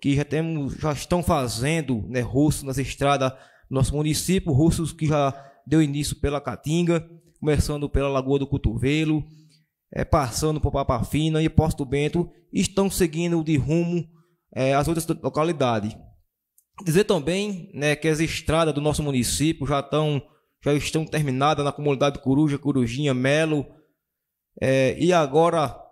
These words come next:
no dia de hoje, deu início é, a comunidade é Pedra Branca, né? Dizer também que também, dizer também que a Secretaria de Agricultura do nosso município está fazendo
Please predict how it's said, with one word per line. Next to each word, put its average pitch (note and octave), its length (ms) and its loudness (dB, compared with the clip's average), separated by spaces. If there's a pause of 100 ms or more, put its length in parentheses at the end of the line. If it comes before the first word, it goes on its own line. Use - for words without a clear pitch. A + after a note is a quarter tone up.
(140)
no C#3+ 100 -6
dia E3 120 0
de D3 140 2
hoje, D#3 340 2
deu D3 140 2
início C#3+ 580 0 (1160)
é, C3 120 2
a C3+ 40 2
comunidade E3 1120 0
é C#3 140 -2
Pedra F3+ 240 2
Branca, B2+ 500 -2 (540)
né? C#3 420 -2
Dizer D#3 220 2
também G3+ 540 0
que - 120 -14
também, F3+ 560 -2
dizer D#3+ 180 0
também F3+ 280 -2
que G3 80 -4
a F#3 60 0
Secretaria E3+ 840 0 (240)
de D3 140 -2
Agricultura E3 400 2
do D3+ 60 -4
nosso D#3 200 0
município D3 540 -2
está F#3+ 180 -2
fazendo D#3+ 680 0